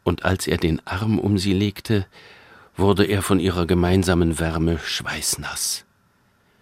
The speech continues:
Er hatte sich daran gewöhnt, dass Katja ihn hier im Bett ihrer Rivalin besuchte,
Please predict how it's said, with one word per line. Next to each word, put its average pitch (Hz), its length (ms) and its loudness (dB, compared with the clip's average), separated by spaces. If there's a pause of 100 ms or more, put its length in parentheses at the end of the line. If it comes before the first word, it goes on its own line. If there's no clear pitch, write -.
(280)
Er 87 200 0
hatte 104 160 0
sich - 260 -2
daran 101 320 6
gewöhnt, 104 500 6
dass 98 200 2
Katja 95 400 2
ihn 95 260 2
hier 90 480 2
im 80 160 2
Bett 82 220 -2
ihrer 85 340 -4
Rivalin 80 580 0
besuchte, 85 520 0